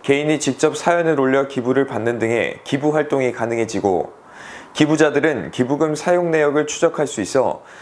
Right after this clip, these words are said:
투명한 기부 문화 활성화에 기여할 것으로 기대된다는 설명입니다.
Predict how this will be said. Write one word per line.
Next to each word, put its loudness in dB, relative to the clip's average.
투명한 2
기부 0
문화 2
활성화에 0
기여할 2
것으로 0
기대된다는 0
설명입니다. 0